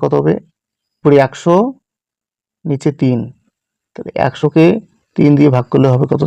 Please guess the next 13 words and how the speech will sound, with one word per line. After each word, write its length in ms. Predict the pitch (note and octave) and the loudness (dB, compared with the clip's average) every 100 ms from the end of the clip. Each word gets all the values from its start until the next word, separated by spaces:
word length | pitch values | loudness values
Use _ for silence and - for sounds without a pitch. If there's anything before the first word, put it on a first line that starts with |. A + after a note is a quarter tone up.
| - | -2
তেত্রিশ 400 | C3+ - - D3 - | -2 -2 -4 -4 -2
সমস্ত 240 | B2+ C3+ D3+ - | -2 -2 -4 -4
এক 60 | C3+ | -2
বাই 160 | D#3+ D#3+ - | -2 -2 -2
তিন। 140 | - - _ _ _ _ - | -10 -12 _ _ _ _ -4
ঠিক 120 | D3+ | 0
আছে? 120 | D#3+ - _ _ _ _ _ _ _ _ _ _ - | 0 -2 _ _ _ _ _ _ _ _ _ _ -4
একশোকে 440 | - C3+ - E3 D#3 | -4 -2 -2 0 2
তিন 100 | D3+ D3 | 2 4
দিয়ে 140 | D3 | 2
ভাগ 100 | A#2+ - | 0 -4
করলে 140 | C3+ | -2
হবে 120 | C3 | 0